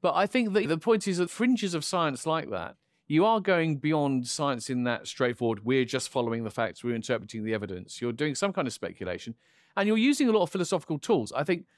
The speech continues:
the, the key one is, the, and it goes with the thought experiments as well,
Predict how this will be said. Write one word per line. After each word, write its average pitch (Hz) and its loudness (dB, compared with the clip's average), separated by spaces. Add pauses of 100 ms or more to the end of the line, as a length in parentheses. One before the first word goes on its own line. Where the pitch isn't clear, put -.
(240)
the, 180 6
the 180 2
key 254 2
one 107 0
is, 113 -4
the, 143 -6
and 151 -4
it 151 0
goes 156 2
with 151 0
the 143 2
thought 185 2
experiments 101 -6
as 110 -6
well, 113 0